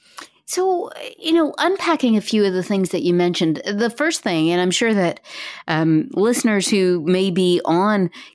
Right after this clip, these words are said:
chemotherapy for a variety of reasons or may have undergone therapeutic radiation for a variety of cancers often think that, you know, these therapies are, are really, uh,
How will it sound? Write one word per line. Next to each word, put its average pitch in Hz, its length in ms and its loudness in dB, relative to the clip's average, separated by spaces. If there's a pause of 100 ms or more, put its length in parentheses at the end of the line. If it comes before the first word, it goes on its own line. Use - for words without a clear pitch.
chemotherapy 185 1040 0
for 170 260 -2
a 151 60 -2
variety 165 420 0
of 135 80 -2
reasons 185 420 0
or 151 140 2
may 175 220 2
have 165 160 0
undergone 170 600 2
therapeutic 165 600 -2
radiation 165 640 2
for 170 240 0
a 151 60 -2
variety 170 420 0
of 156 80 -2
cancers 180 640 -2 (500)
often 202 380 -2
think 196 300 -2
that, 175 420 -4
you 175 240 -2
know, 160 180 0
these 180 300 -2
therapies 226 600 -2
are, 175 180 0
are 175 180 -2
really, 175 440 0 (520)
uh, 185 180 -2